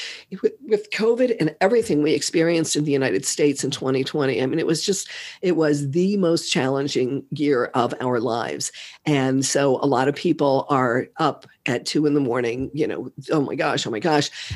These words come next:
Um, and unfortunately, getting on their screens and their devices, looking at all the horrible news, that's the worst thing you can do for yourself, you know, be flooding yourself with all this bad news. But also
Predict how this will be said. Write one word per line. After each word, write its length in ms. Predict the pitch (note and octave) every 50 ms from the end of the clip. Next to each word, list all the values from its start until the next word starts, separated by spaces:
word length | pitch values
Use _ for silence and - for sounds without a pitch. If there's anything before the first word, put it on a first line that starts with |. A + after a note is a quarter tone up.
| - -
Um, 260 | D#3+ C#3+ C3+ C3+ C3+ -
and 260 | F#3 A3 A3 E3+ C#3+ C#3
unfortunately, 760 | - D#3+ D#3 C#3+ - G3+ G3+ G#3+ - F#3+ C3+ - D3+ C#3+ C3
getting 280 | C3 D3 D#3 F3+ F3+ E3+
on 140 | D#3+ D3+ C#3+
their 100 | B2+ C3
screens 480 | - - - - D#3+ D#3+ D#3+ D#3 D#3
and 100 | D3 C3+
their 100 | C3+ B2+
devices, 720 | B2 B2+ C3 C3 B2 B2+ B2+ C3 - - F#3 F#3+ G3+ - - - - - - - - -
looking 420 | E3 D#3+ F3 E3+ - G#3 F3+ E3
at 140 | D3 C3+ - -
all 240 | C3 C3 C#3 C#3+
the 140 | D3+ D3 B2+
horrible 500 | C3 C3+ C#3+ C#3+ D3 C#3+ C3 C#3+ A#2+ B2+
news, 420 | C3+ C3 B2+ C3 D3 E3 F#3 - - - - - -
that's 240 | G3+ F#3+ F#3+ -
the 100 | - G#3+
worst 480 | F#3 F3+ G3+ A#3+ - G3+ A3+ C4+ C4 -
thing 160 | - A3+ A3
you 100 | A3 G3+
can 160 | G3 G#3+ F#3+
do 160 | E3 G3 G#3 G#3
for 140 | - A#3+
yourself, 480 | G3 E3 D3+ - - - B2 A#2+ D3 - - - - - -
you 100 | - F#3
know, 120 | D#3 C3+ C#3
be 140 | C3 D3
flooding 480 | C#3+ - - G#3 G3+ G3+ G3+ G3+ G3 F3
yourself 420 | D#3+ E3 D#3 - F#3 D3+ D3 D3
with 140 | - D3 D3
all 120 | D3 D#3 E3+
this 160 | F#3+ E3+ -
bad 280 | - E3 D3 C#3 C#3
news. 260 | D3 E3+ E3+ E3 D#3 -
But 160 | - D3+ D3
also 480 | E3 G3 A#3+ B3+ - - D3 C#3+ D3+